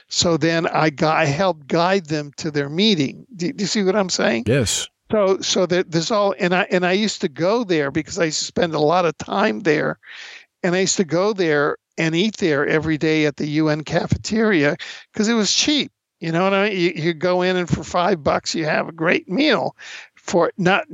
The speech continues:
Speaker 1: not at the diplomats' cafeteria, but at the employees' cafeteria. And I used to go there and I'd be s-, surrounded,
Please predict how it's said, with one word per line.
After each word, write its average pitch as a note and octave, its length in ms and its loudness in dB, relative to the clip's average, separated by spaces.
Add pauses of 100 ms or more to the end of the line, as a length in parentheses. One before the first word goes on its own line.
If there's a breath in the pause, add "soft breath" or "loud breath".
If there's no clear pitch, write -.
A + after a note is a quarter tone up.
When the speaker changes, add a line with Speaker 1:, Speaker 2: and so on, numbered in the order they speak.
(120)
Speaker 1:
not G#3 240 2
at G#3 120 -2
the E3+ 100 0
diplomats' D#3 600 -2
cafeteria, D3 680 -2
but C#3+ 140 2
at C#3+ 120 0
the A3+ 140 -6
employees' A3 540 0
cafeteria. - 640 -4 (840 loud breath)
And F3+ 360 2
I G3 100 0
used F#3+ 220 0
to G#3 60 0
go G3 220 2
there F#3 320 0
and F3+ 140 0
I'd D#3 180 -2
be F3+ 160 2
s-, - 260 -2
surrounded, E3+ 840 0